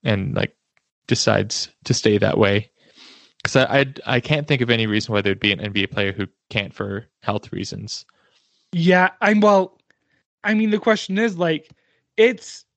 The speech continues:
Speaker 2: there's pretty good, credible suspicion that LeBron James wasn't vaccinated,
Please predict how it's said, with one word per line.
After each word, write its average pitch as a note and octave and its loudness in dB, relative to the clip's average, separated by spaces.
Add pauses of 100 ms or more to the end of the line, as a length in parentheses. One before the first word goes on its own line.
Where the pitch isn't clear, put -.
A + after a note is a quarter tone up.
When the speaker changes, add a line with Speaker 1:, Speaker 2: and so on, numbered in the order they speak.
Speaker 2:
there's A#3 2
pretty F#3+ -2
good, D#3+ -2 (420)
credible F3 2
suspicion D#3 -6
that D3+ -6
LeBron D3+ -2
James C#3 -4
wasn't D3+ -6
vaccinated, C3+ -2